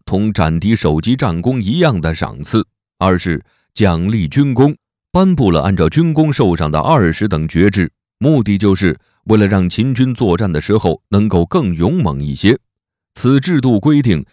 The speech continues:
在战场上斩得敌人甲士首级一颗的，便赏给爵位一级，且爵位的升级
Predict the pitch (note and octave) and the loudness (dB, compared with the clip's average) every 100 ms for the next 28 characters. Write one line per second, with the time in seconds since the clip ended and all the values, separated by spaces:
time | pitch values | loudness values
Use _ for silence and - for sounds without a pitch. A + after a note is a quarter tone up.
0 | _ - A#2 B2+ A2+ E2 F2 G#2 D2 - | _ -2 0 2 2 0 0 -2 -2 -2
1 | E2+ D#2+ F#2 G2 G#2 G2+ A2+ E2+ D2 E2 | 0 0 -2 0 0 0 -2 -4 -4 -4
2 | G#2 - D#2+ D#2 D#2+ D#3 E3+ D#2+ - C3+ | -4 -2 -2 -2 -4 -2 -2 -2 0 0
3 | A2 C2 - _ - A2+ F#2+ F#2+ F#2 F2 | 0 -2 -8 _ -2 0 2 2 -2 0
4 | D2 F2 A#2+ D#3 G2+ D#2+ E2 C2+ D2+ - | -2 0 0 2 0 -2 -4 -4 -2 -4
5 | _ _ _ _ _ - A2+ G2+ A#2+ F3 | _ _ _ _ _ 0 2 2 2 2
6 | F3+ B2 E2 F3 F3+ A2+ F2+ | 2 0 0 0 0 0 0